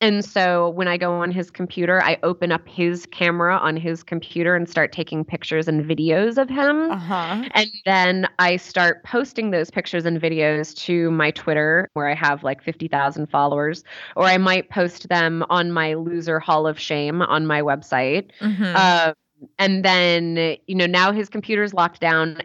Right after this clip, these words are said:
Speaker 1: and he's exposed. And this is all very exciting to him.
Speaker 2: S-, so when you say he's excited, like, how is he showing it?
Speaker 1: Oh, I mean, usually there's a little text chat in the corner where he's like, "Oh my God, what are you doing?" <laughs> And then me like, "Oh, well, I'm,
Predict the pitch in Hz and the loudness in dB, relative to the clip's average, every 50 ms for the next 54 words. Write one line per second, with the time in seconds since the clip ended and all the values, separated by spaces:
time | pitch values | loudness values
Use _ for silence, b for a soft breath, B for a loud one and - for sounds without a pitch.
0 | - - 185 185 180 175 180 170 - 190 175 170 165 156 147 - - - - 156 | -6 -2 0 2 2 2 0 -2 -4 -2 -2 -2 -2 -4 -6 -8 -8 -4 -2 0
1 | 139 131 - - 147 - 156 160 165 165 - 175 160 170 160 156 156 170 165 151 | 0 -2 -4 -6 -4 -2 0 0 0 0 -2 -2 0 2 0 2 2 2 2 2
2 | 147 143 - - - 156 139 139 139 139 147 - 165 156 151 147 160 104 - - | 0 -2 -4 -4 -2 -2 -2 0 -2 -4 -6 -6 -6 -6 -6 -6 -6 -8 -10 -12
3 | B B B 226 B - - - - - 359 330 302 320 320 359 415 - - 359 | B B B -16 B -14 -12 -8 -6 -2 0 0 0 0 -2 -2 -4 -4 0 2
4 | 339 285 269 254 - - _ - - - 202 - - 226 220 202 175 202 - - | 2 2 2 0 -2 -8 _ -20 -16 -16 -14 -8 -4 -4 -4 -2 -4 -6 -6 -4
5 | - 220 202 196 190 190 180 170 151 - 185 175 - - _ _ _ _ _ _ | 0 2 2 2 2 2 2 0 0 0 -2 -2 -2 -6 _ _ _ _ _ _
6 | _ _ - - - - 202 226 226 233 233 247 226 196 - - 220 208 220 233 | _ _ -20 -12 -10 -6 0 2 2 2 2 0 -4 -4 -2 0 2 2 2 2
7 | 202 175 160 147 82 - - - _ _ _ _ _ _ _ _ _ _ _ _ | 2 0 0 -2 -4 -4 -6 -10 _ _ _ _ _ _ _ _ _ _ _ _
8 | _ _ _ _ B B B B B B B 339 339 226 180 160 165 - _ - | _ _ _ _ B B B B B B B 2 4 4 4 2 0 -2 _ 0
9 | 254 262 262 262 254 254 254 254 254 285 311 294 - 349 339 320 311 277 - 277 | 2 2 4 4 4 4 2 2 2 2 2 2 0 -2 0 0 0 0 0 -2
10 | 285 277 - - - - - - - - - 262 226 214 - 208 208 202 - - | -2 -2 -6 -4 -4 -4 -4 -6 -16 -8 -2 2 2 2 2 2 -2 -4 -4 -4
11 | 185 180 180 180 180 185 196 180 175 170 165 165 180 185 156 180 175 180 240 285 | -2 -2 0 2 2 2 2 2 0 0 0 -2 -4 -6 -2 -2 0 0 2 2
12 | 349 339 359 339 - 330 349 349 359 349 262 240 254 262 294 285 294 311 269 294 | 2 2 2 2 2 2 2 4 2 2 2 0 0 0 0 0 -2 -2 -2 -2
13 | 320 359 359 277 190 160 135 160 175 196 226 233 247 285 277 254 226 208 214 208 | -2 0 0 -2 -2 -4 -4 -2 0 2 4 4 4 4 4 2 0 0 0 -2
14 | 208 208 208 208 202 196 202 - 302 339 277 202 190 185 175 185 196 220 226 | 0 0 2 2 2 0 2 0 0 2 2 2 2 2 2 2 0 -2 -6